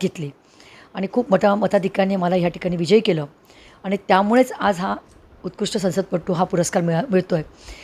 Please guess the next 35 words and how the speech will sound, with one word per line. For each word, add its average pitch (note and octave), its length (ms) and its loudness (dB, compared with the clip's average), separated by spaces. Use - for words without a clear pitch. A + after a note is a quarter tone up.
याचा C4+ 180 4
एक C4+ 140 0
आनंद F#3+ 420 2
आहे. D3+ 120 -4
एकटा G3+ 240 0
माणूस B3 220 0
काहीच A#3 240 2
करत A3 220 -2
नसतो. F#3+ 200 -8
एकटे F#3 180 -6
स्मिता F#3 280 -2
वाघने G#3+ 240 0
ठरवतं G3+ 260 -2
तर A3+ 40 -2
सगळ्या G3+ 240 -2
बूथवर G3+ 260 0
नाही G#3 160 2
जाऊ G#3+ 120 4
शकत. F#3+ 260 -8
पण A3+ 80 2
जे C4 80 2
टीमवर्क B3 400 4
असतं E3 280 -8
ते A3+ 60 -6
फार A3 160 -2
महत्त्वाचं F#3+ 420 -2
असतं F3+ 240 -6
आणि A3 240 0
नेत्यांचा A#3+ 440 6
आशीर्वाद A#3+ 420 2
आणि A3+ 200 -2
संघटनेच्या G#3 520 -2
माध्यमातून G3+ 440 2
पदाधिकाऱ्यांनी G3+ 640 2
केलेली G3 400 -2